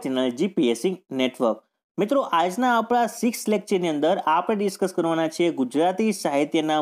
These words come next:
મોસ્ટ એવા ઇમ્પોર્ટન્ટ ક્વેશ્ચન જે આવનારી તમામ પરીક્ષાઓ માટે ખૂબ જ ઉપયોગી થવાના છે. અત્યાર સુધીના આપણા પાંચ લેક્ચરની અંદર મિત્રો આપણે પિસ્તાલીસ કરતાં પણ વધારે છે સાહિત્યકારોને કવર કરી નાખ્યા, જેની અંદર આપણે મુખ્યત્વે વાત કરીએ તેમના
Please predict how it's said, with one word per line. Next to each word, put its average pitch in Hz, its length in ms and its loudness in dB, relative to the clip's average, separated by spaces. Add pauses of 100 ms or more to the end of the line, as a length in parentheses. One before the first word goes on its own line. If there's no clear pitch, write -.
મોસ્ટ 196 420 0
એવા 160 220 2
ઇમ્પોર્ટન્ટ 220 560 -2
ક્વેશ્ચન 147 420 0 (420)
જે 180 140 0
આવનારી 196 480 0
તમામ 185 400 2
પરીક્ષાઓ 160 400 0
માટે 139 240 0
ખૂબ 139 180 0
જ 185 160 0 (360)
ઉપયોગી 170 420 0
થવાના 123 400 2
છે. 107 100 -2 (380)
અત્યાર 220 420 0
સુધીના 208 300 2
આપણા 202 180 2 (140)
પાંચ 202 340 0
લેક્ચરની 175 400 0
અંદર 160 220 2
મિત્રો 147 240 2
આપણે 170 340 -2
પિસ્તાલીસ 202 560 -2
કરતાં 170 260 0
પણ 160 220 0
વધારે 156 280 0
છે 156 200 0
સાહિત્યકારોને 139 720 0
કવર 139 260 0
કરી 143 220 -2
નાખ્યા, 139 340 0 (440)
જેની 240 340 2
અંદર 247 180 2
આપણે 226 240 2
મુખ્યત્વે 190 400 0
વાત 165 240 0
કરીએ 175 180 0
તેમના 160 220 0